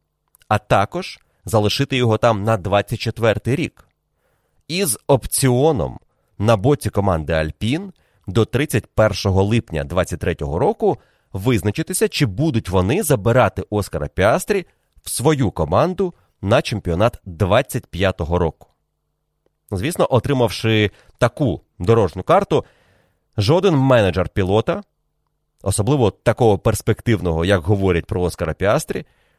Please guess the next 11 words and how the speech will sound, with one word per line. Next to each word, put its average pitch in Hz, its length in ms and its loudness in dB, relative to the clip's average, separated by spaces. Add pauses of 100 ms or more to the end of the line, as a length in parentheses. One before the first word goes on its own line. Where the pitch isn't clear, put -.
(240)
не 123 220 2
скаже, 151 380 0
що 113 140 -2
це 113 160 -2
саме 151 320 0
те, 185 240 -2
що - 180 -2
ми 139 140 2
і 131 40 0
хотіли 113 380 -4
підписати. - 640 -4